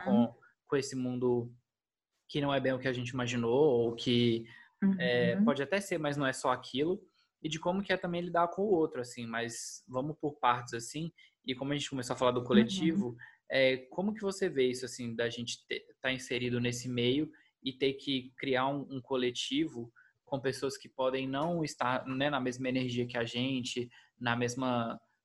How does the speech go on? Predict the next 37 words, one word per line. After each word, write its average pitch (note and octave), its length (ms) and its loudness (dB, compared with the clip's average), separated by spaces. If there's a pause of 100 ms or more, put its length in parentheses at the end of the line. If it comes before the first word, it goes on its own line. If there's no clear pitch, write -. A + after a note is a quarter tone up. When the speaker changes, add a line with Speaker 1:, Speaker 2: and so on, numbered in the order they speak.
(120)
Speaker 2:
mesmo B2 220 -2
sentimento, B2+ 540 -4
sejam G3 240 -2
amigos D3+ 480 -2
ou B2+ 80 2
colegas B2 340 0
de - 80 -8
trabalho A#2+ 560 0
e A#2 40 -8
tudo D#3+ 220 -10
mais. A#2+ 300 -8
Como B2+ 140 -20
é - 20 -20
que - 80 -20
você - 120 -12
acha? A#2 320 -10 (180)
Como C3 100 -20
é - 20 -20
que B2+ 60 -20
você C#3+ 120 -6
vê A2+ 80 -8
essa - 180 -14
situação? - 480 -16 (2000)
Speaker 1:
Olha, B3 340 10
Guto, A#3 280 2
eu C#4 140 4
acho B3+ 300 6
que D4+ 100 2
primeiro C#4+ 420 6
de C4+ 160 -4
tudo B3+ 220 2
a C4 60 4
gente B3 300 4
tem B3+ 180 6
que C4+ 120 2
buscar, A3+ 880 6 (420)
é, F#3 600 -2